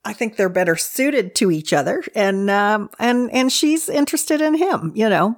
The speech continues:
I think, uh, I think they got off kind of a, to a, not a rocky start when they, they went out,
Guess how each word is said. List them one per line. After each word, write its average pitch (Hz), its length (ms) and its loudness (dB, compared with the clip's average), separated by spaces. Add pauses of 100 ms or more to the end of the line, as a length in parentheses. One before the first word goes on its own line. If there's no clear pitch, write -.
(120)
I - 40 -10
think, 214 320 -2
uh, 196 200 2 (500)
I 196 100 4
think 233 340 0
they 208 300 0 (140)
got 220 200 2
off 214 240 0
kind 202 200 4
of 202 140 2
a, 190 200 4 (240)
to 226 200 2
a, 180 220 4 (960)
not 294 280 2
a - 40 2
rocky 143 420 -2
start 170 340 0
when 185 120 0
they, 175 280 0
they 233 180 4
went 294 180 0
out, 240 240 0